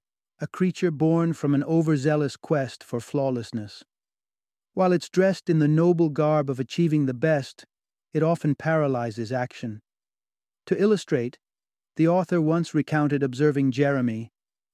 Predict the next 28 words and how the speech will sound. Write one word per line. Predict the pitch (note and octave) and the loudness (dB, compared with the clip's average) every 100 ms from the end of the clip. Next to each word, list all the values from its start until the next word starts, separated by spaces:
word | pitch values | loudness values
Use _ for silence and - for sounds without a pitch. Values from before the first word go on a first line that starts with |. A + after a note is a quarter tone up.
| _ | _
a | D3+ | -4
determined | D3 - F3+ F3+ F3 D#3+ | -4 -2 0 2 2 0
sales | - E3+ D#3+ D3+ | -2 0 0 0
rep | A#2+ C3 B2+ | -2 -4 -2
who | C#3+ B2+ | -4 -4
toiled | - F3 E3 D#3+ | -2 2 2 0
for | - C3 | -2 -4
hours | C3+ D3 C#3+ C3+ | -2 -2 -2 -2
on | C3+ C3 | -2 -2
end, | C#3 C3 A2 A2+ - _ _ _ D3 | -4 -6 -6 -8 -12 _ _ _ -10
obsessively | C3 - E3+ D3 D#3+ C3+ C#3 | -10 -4 -2 -2 -2 -2 -4
poring | - D3+ C#3+ C#3 | -2 0 0 0
over | C3 B2+ | -2 -4
client | - C#3 C3 A#2+ | -4 -4 -4 -4
information. | A#2+ A#2 B2 A#2+ G#2 - G#2 - _ _ _ _ - | -4 -4 -4 -6 -6 -12 -16 -18 _ _ _ _ -6
The | C3 | -2
result? | C3+ D3 D3+ F3+ - _ _ _ - | 0 0 -2 -4 -12 _ _ _ -2
A | |
mere | C#3+ D3 | 2 2
seven | - F3 E3+ D3+ | 0 0 0 0
calls | C#3+ D3+ C3 C3 | -2 -2 -2 -4
within | C3+ C3 C3+ | -4 -2 -2
three | - C#3+ C3 | -2 -2 -2
hours. | A#2+ A2+ G#2 G2+ - _ _ _ - | -4 -6 -10 -16 -20 _ _ _ -4
Compare | D#3+ E3+ F#3 | -2 0 0
this | E3+ - | 0 -2
to | D3 | -6
Sandra, | - D#3+ D3 B2 A#2+ | 0 2 2 -2 -6